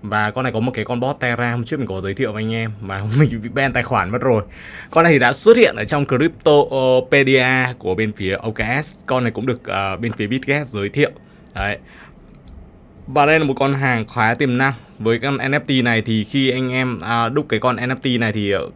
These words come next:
quyền lợi anh em như sau. Các bạn thể dịch ra một chút ở đây. Các địa chỉ được phép đúc N F T Traver Pioneer miễn phí, ờ, ờ, trong các cảnh được chọn trong trò chơi, ờ, Traver,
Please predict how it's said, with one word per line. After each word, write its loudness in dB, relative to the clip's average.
quyền 0
lợi 0
anh -4
em -2
như 0
sau. -2
Các -4
bạn 0
thể 0
dịch -2
ra 0
một -2
chút -4
ở -2
đây. 0
Các -2
địa 2
chỉ 0
được -2
phép -6
đúc 0
N 0
F 0
T 0
Traver 0
Pioneer 2
miễn -4
phí, -2
ờ, -2
ờ, -2
trong -8
các -4
cảnh 0
được -6
chọn -6
trong -6
trò -4
chơi, -2
ờ, -6
Traver, -4